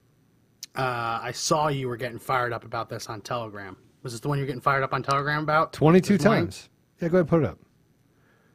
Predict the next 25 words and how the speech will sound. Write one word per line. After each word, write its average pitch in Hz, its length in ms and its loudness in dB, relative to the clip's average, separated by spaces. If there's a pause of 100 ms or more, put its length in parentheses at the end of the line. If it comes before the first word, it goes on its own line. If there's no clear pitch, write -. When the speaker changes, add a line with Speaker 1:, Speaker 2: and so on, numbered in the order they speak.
(160)
Speaker 2:
Twenty-two 208 580 4
times 127 680 2
he 139 200 -2
shot 160 420 2
his 143 180 0
girlfriend, 113 600 2 (460)
was 139 300 6
released 131 520 4
on 135 220 2
bond. 107 460 0 (1800)
Shot 190 400 6
Speaker 1:
How 185 60 2
Speaker 2:
his 214 80 4
Speaker 1:
much 175 60 -2
bond? - 60 -2
Speaker 2:
girlfriend 147 600 6
twenty-two 185 720 4
times 104 540 0 (260)
and 139 160 2
was 117 160 4
released 127 640 4
on 156 460 2
bond 127 440 4
after 127 300 0
posting 127 720 0